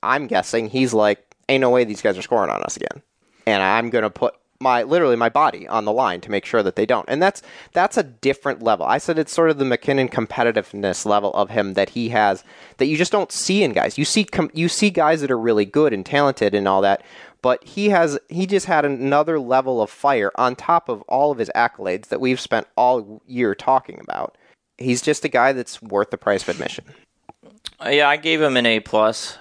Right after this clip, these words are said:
Speaker 2: Um, I think that he,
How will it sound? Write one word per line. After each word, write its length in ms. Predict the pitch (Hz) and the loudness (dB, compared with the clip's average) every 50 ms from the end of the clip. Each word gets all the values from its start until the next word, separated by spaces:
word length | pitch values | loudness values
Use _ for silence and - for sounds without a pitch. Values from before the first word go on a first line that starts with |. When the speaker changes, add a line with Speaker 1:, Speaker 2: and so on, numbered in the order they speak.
| - - | -12 -8
Speaker 2:
Um, 560 | - 113 110 104 101 98 98 98 98 98 95 - - _ _ _ - - _ _ - - | -4 -2 0 2 2 2 2 2 -2 -4 -8 -12 -18 _ _ _ -14 -14 _ _ -8 -2
I 140 | - 113 107 | 0 0 0
think 280 | - 123 120 117 - - | 0 0 -2 -2 -2 -2
that 680 | - 113 104 101 98 98 - _ _ - - - - - _ _ _ _ - _ _ _ - - - - | 0 2 4 4 4 2 0 _ _ -16 -14 -14 -14 -16 _ _ _ _ -20 _ _ _ -20 -20 -20 -20
he, 720 | - - 107 110 107 104 101 101 98 98 101 98 101 | -12 -6 -4 -4 -2 -2 -2 -2 -2 -2 -4 -4 -6